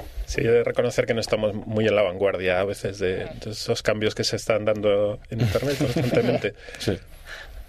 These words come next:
Speaker 1: Eh, y los colectivos, la mayoría de los colectivos
Speaker 2: Sí.
Speaker 1: de la izquierda
Speaker 2: Si tienes
Speaker 1: tampoco.
Speaker 2: Facebook, es el momento de confesarlo públicamente.
Speaker 1: No.
Speaker 2: <laughs> Vamos a tener una exclusiva, pero no ha sido posible.
Speaker 1: <laughs> Eh, por decir una cosa, eh, bueno,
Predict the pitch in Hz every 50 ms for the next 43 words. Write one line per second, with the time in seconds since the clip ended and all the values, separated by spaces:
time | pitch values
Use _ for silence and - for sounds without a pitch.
0 | - - - 151 123 120 117 113 117 120 117 113 110 117 - - 117 113 107 -
1 | - 123 123 123 120 120 113 110 107 104 101 95 95 98 98 107 104 101 104 101
2 | 98 - 107 95 90 - 113 110 104 95 104 95 92 - - 107 104 104 117 139
3 | 156 - - 160 156 143 156 147 - 131 131 131 120 123 131 135 127 135 117 117
4 | 110 120 - 127 120 123 123 113 127 123 113 101 104 92 92 90 87 82 85 82
5 | - - - - 117 101 - - - - 185 160 135 - - 220 - - - 214
6 | - 254 - 220 190 220 220 - 226 214 170 - - - - 131 123 - 131 123
7 | 123 123 - - 120 110 120 120 113 113 101 98 104 104 - 113 98 - 101 -
8 | - 90 85 80 - - - - - - - - - - - - - - - -
9 | - - - - - - - - - - - - - - - - 147 135 139 135
10 | 127 131 127 127 127 127 127 127 - - - - - - - - - - - -
11 | - - - - - - - - - - - - 151 - 139 131 135 139 135 -
12 | 165 160 160 147 135 - 127 113 - - 113 110 - 71 101 104 110 120 113 -
13 | - 135 127 117 101